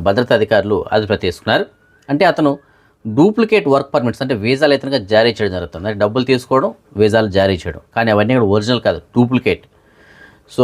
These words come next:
ఆ విధంగా అతను చేస్తూ ఉండడంతో అతను ఇతనికి అదుపులో తీస్తున్నారు. ఇదిలా ఉండగా నిన్నటి వీడియోలో మనం చెప్పుకోవడం జరిగింది,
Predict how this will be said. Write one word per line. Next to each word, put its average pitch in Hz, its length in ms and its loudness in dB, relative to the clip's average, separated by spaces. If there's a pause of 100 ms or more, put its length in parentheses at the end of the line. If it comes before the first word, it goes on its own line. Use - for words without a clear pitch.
ఆ 113 80 6
విధంగా 139 300 2
అతను 120 220 -4
చేస్తూ 123 260 0
ఉండడంతో 113 340 -4 (320)
అతను 104 200 -6
ఇతనికి 104 200 -4
అదుపులో 95 240 0
తీస్తున్నారు. 101 360 -2 (340)
ఇదిలా 156 240 4
ఉండగా 180 320 0
నిన్నటి 151 260 0
వీడియోలో 160 280 2
మనం 135 160 -6
చెప్పుకోవడం 139 380 -2
జరిగింది, 139 320 0